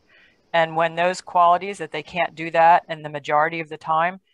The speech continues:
you know, I would not say that one day or two days of head shaking is gonna interfere with that horse eating,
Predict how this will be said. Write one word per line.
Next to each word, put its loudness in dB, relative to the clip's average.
you -12
know, 0
I 4
would -4
not 0
say -6
that -8
one -4
day 0
or -6
two -18
days -10
of -16
head -10
shaking -12
is -18
gonna -6
interfere -6
with -6
that 0
horse -8
eating, -8